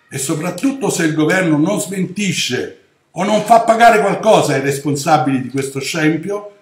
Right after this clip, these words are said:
vuol dire che ci troviamo di fronte ad una violazione pesante della Carta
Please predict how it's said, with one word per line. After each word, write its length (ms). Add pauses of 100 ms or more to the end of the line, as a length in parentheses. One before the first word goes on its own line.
(300)
vuol 220
dire 240
che 120
ci 180
troviamo 340
di 140
fronte 440
ad 200
una 200
violazione 840
pesante 840 (340)
della 340
Carta 680